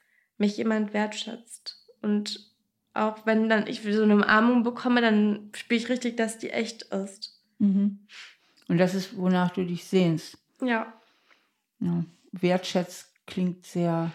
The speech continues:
Speaker 2: technisch in dem Zusammenhang oder so ein bisschen leblos. Du willst ja, dass dich jemand liebt.
Speaker 1: Ja.
Speaker 2: Aber da das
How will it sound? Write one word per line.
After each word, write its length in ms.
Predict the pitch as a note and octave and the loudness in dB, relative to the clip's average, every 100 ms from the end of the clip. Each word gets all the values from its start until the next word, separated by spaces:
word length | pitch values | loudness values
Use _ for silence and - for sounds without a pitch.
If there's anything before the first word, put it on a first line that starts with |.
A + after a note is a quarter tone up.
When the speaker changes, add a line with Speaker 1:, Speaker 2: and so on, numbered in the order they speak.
| - _ _ _ _ _ _ _ | -12 _ _ _ _ _ _ _
Speaker 2:
technisch 440 | - F#3 F#3 F3 D#3+ | 0 2 2 -2 0
in 100 | D#3+ | -2
dem 180 | E3+ | -2
Zusammenhang 680 | - E3 E3 E3 E3 D#3+ F3 | -4 -4 0 2 0 0 -2
oder 200 | F3 F3 | -2 -4
so 80 | F3 | -2
ein 80 | F3 | -4
bisschen 280 | F3+ F3 F3 | -6 -6 -2
leblos. 380 | G3+ G3+ E3 - - - _ _ | -2 -2 -6 -8 -20 -20 _ _
Du 100 | - F3 | -4 -4
willst 160 | F3+ | -2
ja, 100 | F3+ | -4
dass 200 | E3 E3 | -2 -6
dich 140 | E3+ F3 | -8 -2
jemand 260 | D#3 D#3+ | 0 2
liebt. 300 | F#3+ F#3 - C#3+ _ _ _ _ _ | 0 0 -4 -14 _ _ _ _ _
Speaker 1:
Ja. 280 | C4+ A#3+ A3 - _ _ _ _ _ _ _ _ _ _ _ _ _ _ _ _ _ _ _ _ _ _ _ _ _ - | -10 -8 -8 -14 _ _ _ _ _ _ _ _ _ _ _ _ _ _ _ _ _ _ _ _ _ _ _ _ _ -12
Speaker 2:
Aber 400 | - D#3+ F3 G3+ | -2 2 4 4
da 180 | G3 E3+ | 2 -2
das 240 | E3+ E3 | -2 -4